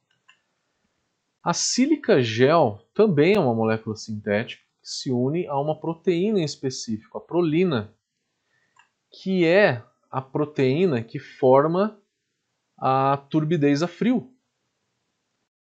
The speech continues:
A turbidez a frio, ela é formada por proteína, polifenol, proteína, polifenol intercalados.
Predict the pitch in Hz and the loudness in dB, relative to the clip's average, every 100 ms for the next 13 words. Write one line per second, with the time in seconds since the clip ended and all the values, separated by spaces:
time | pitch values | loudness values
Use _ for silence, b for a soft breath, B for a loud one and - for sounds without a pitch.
0 | _ _ _ _ _ - 135 220 233 214 | _ _ _ _ _ -12 -6 -2 0 2
1 | 214 185 165 - 202 240 185 180 208 180 | 4 4 2 0 0 4 4 4 2 4
2 | 151 135 127 - 131 131 139 139 147 175 | 4 4 2 2 0 0 -6 -6 -6 -4
3 | 233 247 - 196 196 196 202 151 127 117 | -4 -6 4 6 6 0 -2 2 4 4
4 | 110 131 131 147 165 220 226 208 196 196 | 2 -4 -2 -2 -2 -4 -2 0 0 0
5 | 208 165 131 123 127 175 190 - 196 151 | -4 0 2 2 0 0 0 2 4 6
6 | 135 113 107 - - _ | 6 4 -6 -20 -20 _